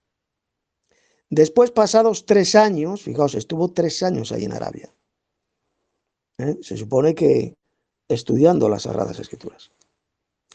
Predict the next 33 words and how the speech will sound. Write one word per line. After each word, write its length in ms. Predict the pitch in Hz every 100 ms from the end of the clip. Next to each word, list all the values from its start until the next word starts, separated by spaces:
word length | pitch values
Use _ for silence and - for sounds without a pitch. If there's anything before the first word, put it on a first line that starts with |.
| - _ _ _ -
"Pasados 380 | 156 185 240 233
tres 200 | 226 214
años 340 | 220 233 226
subí 260 | 196 170 208
a 80 | 208
Jerusalén 720 | 208 208 180 135 151 151 110
para 240 | - 110
ver 140 | 113 143
a 120 | 127
Pedro". 420 | - 147 - - _ _ _ _
Sabéis 280 | - 113 120
que 100 | 135
Pedro 440 | 139 139 170 - _ _ _ _ _ _
era 280 | 123 120 120
el 280 | 113 104 104
líder, 280 | 170 185 123
por 160 | -
así 160 | 107 120
decirlo, 440 | 120 113 208 113
de 80 | 104
los, 420 | 104 101 - - _
de 140 | 117 113
los 140 | 110
apóstoles 580 | 110 - 226 - 55 -
que, 440 | - - - - _ _ _ -
que 100 | 110
vivieron 340 | 110 139 135
con 160 | 120 117
Jesús. 400 | 107 - - _ _ _ _ _ _ _ _ -
"Y 160 | 175 170
permanecí 720 | 165 165 165 165 165 156 240
con 240 | 233 214
él", 380 | 208 233 262 -